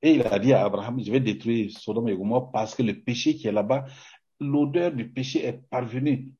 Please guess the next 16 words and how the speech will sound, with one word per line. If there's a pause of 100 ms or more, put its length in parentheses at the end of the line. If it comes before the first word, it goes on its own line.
(140)
à
mon
nez. (1200)
Et
je
vais
détruire
par
le
feu. » (3500)
Quand
tu
rentres
dans
la
louange,